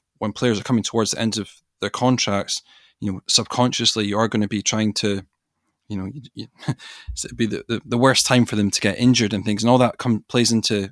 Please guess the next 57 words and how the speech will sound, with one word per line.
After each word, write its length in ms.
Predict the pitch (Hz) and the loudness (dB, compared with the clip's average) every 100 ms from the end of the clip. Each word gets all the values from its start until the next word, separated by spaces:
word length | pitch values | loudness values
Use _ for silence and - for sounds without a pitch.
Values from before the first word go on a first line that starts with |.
| - | -6
into 220 | 107 101 | -6 -4
the 80 | 104 | -2
mind. 340 | 110 107 104 | 0 0 -2
But 160 | 92 - | -6 -8
I 200 | _ _ | _ _
mean, 100 | 107 | 2
also 200 | 120 - | 2 2
it's 100 | 117 | 0
a 60 | - | -2
period, 260 | 110 104 | -2 -2
I 60 | 98 | 0
guess, 220 | 107 101 | 0 0
when 140 | 98 104 | 0 0
you're 180 | 104 | -2
hoping 400 | - 123 - 104 | 0 -2 0 -2
from 160 | 101 92 | -2 -6
a, 120 | 95 - - - - - - - _ _ _ - | -6 -10 -20 -20 -20 -20 -20 -20 _ _ _ -10
a, 60 | - | -4
you 120 | 110 | 0
know, 160 | 101 90 | 0 -2
a 100 | 104 | 2
management 380 | 117 123 120 | 4 4 2
perspective 480 | 117 - 143 107 107 | -2 2 2 2 -2
that 160 | 110 - | -2 0
perhaps 300 | 120 110 - | 2 2 2
they're, 200 | 113 104 _ _ _ _ _ _ _ - | 2 0 _ _ _ _ _ _ _ -4
they're, 240 | 110 107 - | 0 0 0
you 140 | 104 | -4
know, 140 | 101 - | -4 -2
pushing 300 | - 123 107 | 0 2 2
as 80 | 98 | 2
hard 160 | 113 104 | 2 2
as 100 | 101 | 0
they 60 | |
can 200 | 110 110 | 0 0
and 80 | 101 | 2
trying 200 | - 101 | 0 -2
to 100 | - | -2
impress 300 | 90 107 - | -2 0 -2
to 80 | - | 0
get 160 | 104 | -2
as 80 | 76 | 0
best 320 | - 107 - | -2 -2 0
move 160 | 107 98 | -2 -4
as 80 | 92 | -6
possible 420 | - 107 - 98 | -4 -4 -4 -6
for 160 | - 101 | -8 -6
their 140 | 95 | -6
career. 400 | - 113 120 95 | -6 0 0 0
But 340 | 104 90 - - _ _ - | -4 -8 -8 -14 _ _ -8
I 60 | |
think 200 | - 165 | -2 0
if 60 | 127 | 2
a, 120 | 107 - | 0 -2
if 80 | 104 | -6
a 80 | 101 | -4
good 260 | 135 123 | -2 -2